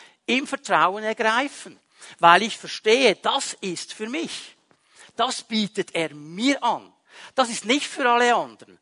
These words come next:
Das ist für mich, für die anderen auch, aber auch für mich. Es ist ja manchmal so ein komischer Reflex,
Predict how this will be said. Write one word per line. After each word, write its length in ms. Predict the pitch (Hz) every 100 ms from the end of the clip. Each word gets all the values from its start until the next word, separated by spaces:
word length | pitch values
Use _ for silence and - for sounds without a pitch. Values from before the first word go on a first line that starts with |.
| -
Das 120 | 156
ist 140 | 160
für 140 | - 107
mich, 280 | - - - -
für 100 | -
die 140 | 104
anderen 260 | 170 226 160
auch, 360 | 185 131 - - _ _
aber 260 | - - -
auch 100 | -
für 140 | 160
mich. 180 | 147 156 - - _ -
Es 60 | -
ist 60 | -
ja 60 |
manchmal 300 | 202 247 233
so 80 | 208
ein 240 | 196 196 -
komischer 460 | - 214 262 220 180
Reflex, 680 | 147 190 226 147 - -